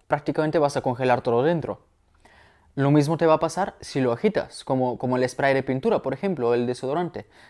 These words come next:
No hay que agitarlo. O si lo, si lo has agitado o lo has tenido al revés, pues simplemente hay que dejarlo uno o dos minutillos así y luego utilizarlo.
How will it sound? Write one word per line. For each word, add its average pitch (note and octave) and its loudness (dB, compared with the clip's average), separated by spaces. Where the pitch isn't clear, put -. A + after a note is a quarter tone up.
No C#3+ 0
hay F3+ 2
que F#3+ 0
agitarlo. D3 -4
O C3 -4
si C#3 0
lo, B2+ 2
si - -8
lo C3+ 2
has C3+ -4
agitado C#3+ 0
o B2+ 2
lo B2 2
has C3+ -2
tenido C#3+ 0
al C3+ 2
revés, C#3+ 2
pues C3+ -6
simplemente C3+ -2
hay C3 0
que - -2
dejarlo C3 0
uno C3+ -4
o - -2
dos C#3 -4
minutillos C#3 -2
así G#3 -4
y F#3 4
luego F3 6
utilizarlo. C3 -2